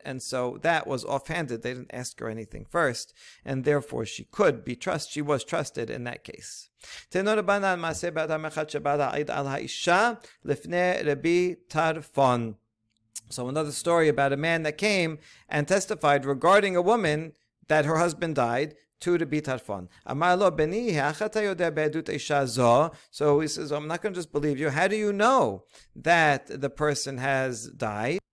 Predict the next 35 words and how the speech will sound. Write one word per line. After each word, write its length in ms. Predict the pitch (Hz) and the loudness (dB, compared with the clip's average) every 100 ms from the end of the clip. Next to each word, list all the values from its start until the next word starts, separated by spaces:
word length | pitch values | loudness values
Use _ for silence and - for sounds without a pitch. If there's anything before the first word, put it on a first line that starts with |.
| _ 196 | _ -4
Amar, 560 | 214 147 135 135 135 | -2 0 2 2 0
"Ani 300 | - 165 214 | -2 -2 -2
vehu 260 | 196 147 165 | 0 0 0
hayinu 560 | 151 156 160 156 151 151 | 0 0 -2 0 0 -2
holchim 260 | 160 156 | -4 -2
baderech." 500 | 151 143 120 127 117 | 0 0 0 -2 -4
He 40 | 135 | -6
says, 140 | 143 | -6
"Well, 100 | 139 | -2
here's 240 | 175 185 | 0 0
the 60 | 190 | -2
story. 500 | - 208 214 202 147 | -2 2 2 2 0
Me 180 | 165 208 | 0 0
and 200 | 170 151 | 0 -2
this 160 | 147 | -4
guy, 400 | - 185 139 131 - _ - _ | -2 0 0 -2 -8 _ -20 _
uh, 320 | - 131 135 131 | 0 2 4 4
we 140 | 160 | 2
were 120 | 165 | 4
walking 380 | 151 147 143 165 | 4 4 2 -4
on 200 | 151 151 | -2 -2
the 60 | 147 | -6
pa-, 140 | 135 | -4
uh, 260 | 131 127 135 | -4 -4 -4
uh, 340 | 131 127 - | -4 -2 -2
uh, 80 | 123 | -6
traveling 480 | - 143 120 120 131 | -2 -2 0 -2 -8
together. 400 | - 156 165 190 | -6 0 0 0
V'radaf 420 | 160 143 135 165 | -2 -2 -2 -4
acharenu 560 | 143 - 156 160 170 160 | -6 -6 -2 0 -2 0
gayis, 500 | 156 170 240 214 - | 2 2 0 -2 -2
and 140 | 156 | -6
some 220 | - 147 | -4 -6
troops 400 | - - 277 - | -4 -4 -4 -6
came, 400 | - 170 131 107 | -2 0 0 -4